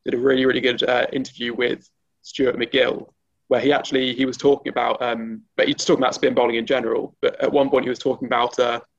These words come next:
watching Gabriela Sabatini and Steffi Graf, uh, play in the Australian Open, and saying that he was sitting courtside watching them, uh, watching them hit it back and forth. And he said, uh, "When you watch on T V, you think that it's just backwards, forwards.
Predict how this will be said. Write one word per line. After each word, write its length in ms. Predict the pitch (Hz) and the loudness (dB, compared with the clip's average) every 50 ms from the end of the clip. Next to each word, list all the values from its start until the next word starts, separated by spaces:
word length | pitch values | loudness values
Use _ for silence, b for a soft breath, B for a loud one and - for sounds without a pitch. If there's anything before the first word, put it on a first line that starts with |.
| _ _ _ _ _ - | _ _ _ _ _ 0
watching 280 | 135 - - 139 127 | 0 0 0 -2 -2
Gabriela 540 | 120 143 139 139 - 143 139 139 135 139 139 | 0 2 2 2 4 4 4 4 4 2 2
Sabatini 760 | - - 147 143 135 139 - - 151 147 147 147 151 170 170 - | 0 0 -2 0 0 -2 -2 0 0 2 2 2 0 -2 -4 -4
and 200 | - 135 131 131 | -4 -4 -4 -4
Steffi 360 | 131 - - 139 - - 135 - | -4 -4 -4 -4 -4 -4 -4 -2
Graf, 440 | - 143 139 139 - - - - _ _ _ - | 0 0 0 0 -4 -8 -18 -20 _ _ _ -4
uh, 120 | 135 131 | -2 -2
play 420 | 127 131 - 135 131 131 135 135 - - | -2 -2 0 2 2 2 2 0 -2 -4
in 160 | 139 131 131 | -4 -4 -2
the 320 | 131 131 127 127 127 120 _ _ _ _ _ _ _ _ - | -2 -2 -4 -4 -8 -12 _ _ _ _ _ _ _ _ -4
Australian 380 | 139 - - 139 139 135 131 135 | -2 0 2 2 4 4 4 2
Open, 300 | 135 135 135 - 143 147 | 0 0 0 0 -2 0
and 100 | 135 131 | -2 -2
saying 220 | - 127 120 120 | -2 -2 -2 -2
that 80 | 120 123 | -2 -4
he 80 | 123 | -6
was 120 | 123 123 - | -6 -4 -2
sitting 220 | - 143 - 123 | -2 -2 -2 0
courtside 640 | - - 139 135 - - - 120 113 113 113 110 - - _ _ _ _ _ _ _ - | 2 4 4 4 4 0 -2 -2 -2 0 -2 -4 -4 -8 _ _ _ _ _ _ _ -4
watching 340 | - - - - - 123 | -2 -2 -2 -2 -4 -6
them, 200 | 113 117 117 117 | -4 -4 -4 -4
uh, 240 | 117 117 113 117 113 117 - _ | -2 -2 -2 -2 -2 -4 -8 _
watching 260 | - 131 123 113 - 127 | -2 -2 -2 0 -2 -4
them 60 | 120 | -2
hit 140 | - 127 120 | 0 0 2
it 80 | - | 2
back 160 | - 120 - | 0 0 -2
and 100 | 135 123 | -2 -4
forth. 300 | - 139 120 113 110 - - _ | -2 0 2 2 0 -2 -6 _
And 80 | _ - | _ -12
he 80 | 123 113 | -10 -6
said, 240 | - 131 120 117 | -4 0 0 2
uh, 200 | 120 117 113 113 - - _ _ _ _ _ _ _ | 2 0 0 -4 -6 -8 _ _ _ _ _ _ _
"When 120 | - 131 143 | 2 4 6
you 80 | 165 170 | 6 4
watch 100 | 170 156 | 4 2
on 60 | 151 | 0
T 160 | - 156 147 | 0 2 2
V, 140 | 143 139 131 | 2 2 0
you 60 | 127 | -2
think 160 | - 143 - | -4 -6 -8
that 60 | - | -8
it's 100 | - - | -8 -6
just 160 | - 131 - - | -6 -8 -6 -4
backwards, 380 | - 127 - - - 123 - - | -4 -4 -4 -4 -8 -8 -8 -4
forwards. 580 | - 135 127 113 107 - - - - - - | -2 0 0 0 0 -2 -6 -10 -14 -16 -18